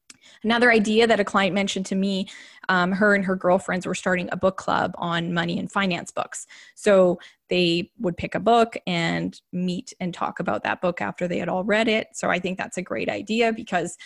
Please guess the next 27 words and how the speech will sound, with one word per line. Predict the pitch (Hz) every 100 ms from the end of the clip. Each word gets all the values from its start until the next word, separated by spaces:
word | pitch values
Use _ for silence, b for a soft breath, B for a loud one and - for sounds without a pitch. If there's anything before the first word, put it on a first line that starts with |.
| B B B -
you're | 185 175 175
then | 185 - 175 190
sort | - - 175
of | -
getting | 190 202
to | 220
communicate | 196 180 180 196 -
with | 190
others, | 226 220 220 226 - B
chat | - - 202 202
about | 202
the | 202
topics. | 214 190 - 196 190 185
If | 180
there | 175
was | 175 180
something | - 175 180
maybe | 180 175
that | 208
you | 208 247
didn't | 254 247 233
understand, | 226 233 - 214 196 214 B B
you | 196
can | 196
kinda | - 180
ask | 196 - -
questions, | 208 - - 180 180 185